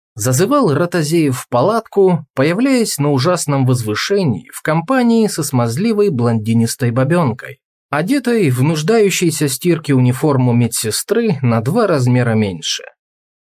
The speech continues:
С обшарпанным отражателем, прилепленным на лбу, и стетоскопом на шее, доктор в хирургическом халате расписывал микроцефалитическое состояние какого-нибудь дурачка,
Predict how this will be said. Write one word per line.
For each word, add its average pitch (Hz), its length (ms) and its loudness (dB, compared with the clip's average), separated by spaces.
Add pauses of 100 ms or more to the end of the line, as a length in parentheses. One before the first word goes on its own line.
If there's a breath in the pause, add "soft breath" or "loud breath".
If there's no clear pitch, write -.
С - 140 -4
обшарпанным 151 760 0
отражателем, 131 880 -2
прилепленным 131 760 2
на 123 100 2
лбу, 117 400 -2 (360)
и 135 100 2
стетоскопом 143 800 -2
на 110 100 0
шее, - 580 -4 (500)
доктор 135 460 -2
в 127 60 -6
хирургическом 127 880 0
халате 135 640 -4 (360)
расписывал 214 800 0
микроцефалитическое 165 1200 -2
состояние 139 760 -2
какого-нибудь 127 680 0
дурачка, 113 760 -2